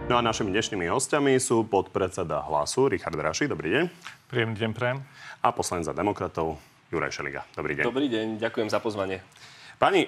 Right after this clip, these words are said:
Speaker 1: a, ako sme už spomínali v úvode, Eduard Heger sa snažil ešte teda dosiahnuť vyjednávaním akýsi kompromis na tom, ako by sa to malo odvíjať. Podľa vlastných slov ponúkol výmenu niektorých ministrov, a,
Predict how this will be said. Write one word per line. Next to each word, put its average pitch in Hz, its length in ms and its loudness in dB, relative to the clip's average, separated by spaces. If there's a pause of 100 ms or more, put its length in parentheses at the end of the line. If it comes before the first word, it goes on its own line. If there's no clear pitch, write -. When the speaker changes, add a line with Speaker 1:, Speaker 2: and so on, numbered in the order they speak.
Speaker 1:
a, 110 240 4
ako 151 140 4
sme 180 160 6
už - 100 -4
spomínali 127 400 6
v 82 80 4
úvode, 92 240 4
Eduard 117 480 4
Heger 104 240 4
sa 104 140 0
snažil 101 400 2
ešte - 260 0
teda 92 160 0
dosiahnuť 92 560 2
vyjednávaním 90 880 2
akýsi - 320 -6
kompromis 85 680 0
na 90 180 0
tom, 90 300 0
ako 85 320 -4
by 87 100 -2
sa 92 160 -4
to 95 80 -6
malo 82 240 0
odvíjať. 131 400 2
Podľa 98 240 2
vlastných 95 300 0
slov 98 180 2
ponúkol 95 460 2
výmenu 92 260 2
niektorých 85 460 -2
ministrov, 101 480 2
a, 98 180 6